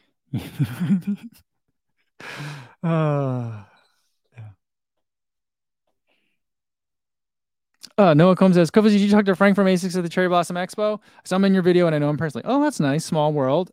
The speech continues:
Uh, yeah, I know. I'm, I've, I've run with Frank a couple times. Um, Frank ran with Megan last year. This year, Frank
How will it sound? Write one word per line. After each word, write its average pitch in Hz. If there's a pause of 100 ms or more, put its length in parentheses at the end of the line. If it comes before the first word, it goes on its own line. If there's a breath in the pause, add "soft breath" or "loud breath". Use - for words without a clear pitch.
(100)
Uh, 170
yeah, 247
I 269
know. 311
I'm, 240
I've, 196
I've 208
run 233
with 226
Frank 208
a 180
couple 156
times. 143 (560 soft breath)
Um, 147 (420)
Frank 208
ran 175
with 147
Megan 143
last 139
year. 107 (1120)
This 160
year, 147
Frank 139